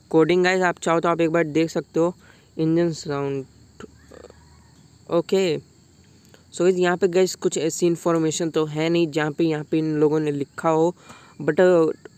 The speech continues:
कोई दिक्कत वाली बात नहीं है, हम लोग guys तरीका निकाल लेंगे। So guys अब time है गाइस सुनने का हमारी sound को। So guys यहाँ से पहले जाके एसिड डॉट टी डी एस नाम के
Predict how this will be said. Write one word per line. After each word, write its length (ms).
कोई 180
दिक्कत 360
वाली 260
बात 320
नहीं 240
है, 140
हम 120
लोग 140
guys 220
तरीका 340
निकाल 300
लेंगे। 440
So 140
guys 140
अब 300
time 220
है 80
गाइस 200
सुनने 380
का 80
हमारी 300
sound 320
को। 100
So 160
guys 200
यहाँ 180
से 120
पहले 260
जाके 260
एसिड 260
डॉट 220
टी 100
डी 120
एस 140
नाम 160
के 160